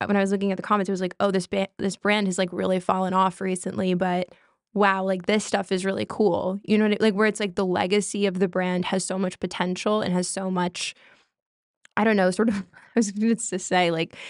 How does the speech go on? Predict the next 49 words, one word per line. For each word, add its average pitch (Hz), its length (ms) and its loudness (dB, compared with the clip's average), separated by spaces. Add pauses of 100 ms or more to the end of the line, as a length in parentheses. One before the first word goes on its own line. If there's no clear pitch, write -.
(180)
has 269 120 2
so 285 80 0
much 277 200 0
life 196 420 0
left 208 320 0
to 226 100 0
give, 202 440 -2
but, 190 180 4
like, 196 220 2
the 233 100 6
brand 185 440 0
itself, 170 580 0
in 170 80 0
terms 170 260 -2
of 165 100 -8
the 165 80 -6
product 165 360 0
that 165 100 0
it's - 180 -2
selling, 170 420 0
just 170 240 -4 (320)
hasn't 175 420 4
really 170 240 0
managed 170 580 -2 (180)
to 196 120 0
break 175 320 0
through, 160 380 -2
or, 165 120 0
like, 156 200 -2 (140)
it 190 100 0
doesn't 170 280 0
feel 165 180 0
like 160 140 -2
they're 160 120 -2
having 156 300 -2
as 165 120 -4
much 180 160 -6
of 180 80 -6
a 180 80 0
breakthrough 185 380 0
moment. 196 360 2
But 170 220 -2 (360)
I'm 220 120 2
really 240 200 4
curious 190 420 0
what 175 320 0
O 180 160 2
scent 175 380 -2 (200)
will 190 240 4